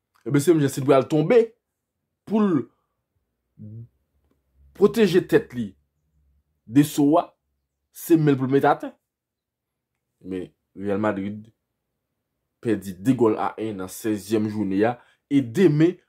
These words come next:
Baselòn fas Atletiko nan sèzyèm joune Liga Santandè l la. Fanatik boul gen gwo match foutbòl demen, paske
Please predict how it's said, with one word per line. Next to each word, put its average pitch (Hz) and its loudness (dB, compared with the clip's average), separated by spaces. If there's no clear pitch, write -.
Baselòn 160 2
fas - -6
Atletiko 196 -8
nan 143 -4
sèzyèm 165 2
joune 160 -2
Liga 165 4
Santandè 175 -2
l 190 0
la. 190 -2
Fanatik 143 -2
boul 147 -2
gen 156 -4
gwo 185 -4
match 143 -4
foutbòl 120 0
demen, 135 -4
paske 123 -14